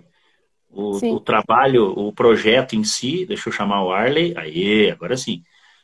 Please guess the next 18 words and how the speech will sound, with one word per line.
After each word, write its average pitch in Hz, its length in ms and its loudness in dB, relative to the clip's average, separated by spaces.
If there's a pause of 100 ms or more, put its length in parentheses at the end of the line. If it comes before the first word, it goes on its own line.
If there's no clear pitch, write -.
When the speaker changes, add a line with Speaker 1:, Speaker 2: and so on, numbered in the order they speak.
(240)
Speaker 1:
O 113 120 -2
projeto 143 420 4
em 143 80 -4
si 151 180 -2
se 214 220 0
chama, 202 680 2
não 160 120 -2
tem 233 120 2
um 247 80 4
nome 170 340 4
ainda, 165 340 4
eu 120 240 6
tô 135 220 2
pensando 156 560 2
ainda, 170 380 2
mas 135 240 0
é, 123 440 4
é, 104 320 0